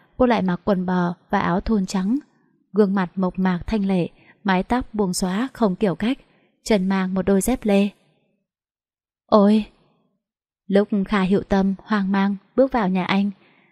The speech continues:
nhận ra phòng khách rộng rãi của căn nhà cao cấp, vậy mà lại trống không, chỉ có một mình cô tới dự.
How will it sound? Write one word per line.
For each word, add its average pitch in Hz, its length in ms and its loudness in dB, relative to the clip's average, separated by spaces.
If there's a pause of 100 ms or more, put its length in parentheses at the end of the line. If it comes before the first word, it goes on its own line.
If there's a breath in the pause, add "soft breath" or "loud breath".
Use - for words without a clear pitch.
(220 soft breath)
nhận 190 200 0
ra 185 280 0
phòng 196 260 -2
khách 254 260 -4
rộng 185 200 -4
rãi 190 320 -2
của 214 160 2
căn 190 180 -2
nhà 185 220 -2
cao 185 220 0
cấp, 254 220 0 (520 soft breath)
vậy 190 180 0
mà 185 240 0
lại 180 160 -2
trống 196 220 -2
không, 214 280 0 (380 soft breath)
chỉ 226 160 2
có 185 280 0
một 233 200 0
mình 185 200 0
cô 190 180 0
tới 180 200 0
dự. 190 280 2